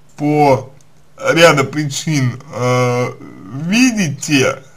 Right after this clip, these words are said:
а, определенный заряд в ситуации. Вот. И мне кажется, что вот тот аспект,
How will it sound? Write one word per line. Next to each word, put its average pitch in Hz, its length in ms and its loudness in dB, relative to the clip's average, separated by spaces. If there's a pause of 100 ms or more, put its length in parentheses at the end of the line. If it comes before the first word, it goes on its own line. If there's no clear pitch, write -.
(1160)
а, - 480 -14
определенный 160 800 0
заряд 156 720 0 (840)
в - 280 -14
ситуации. 143 800 -2 (720)
Вот. 113 400 -8 (1600)
И 131 240 0
мне 190 240 -2
кажется, 202 680 -4
что 131 720 -4 (1300)
вот 131 320 -8 (180)
тот 175 300 0 (140)
аспект, 269 880 0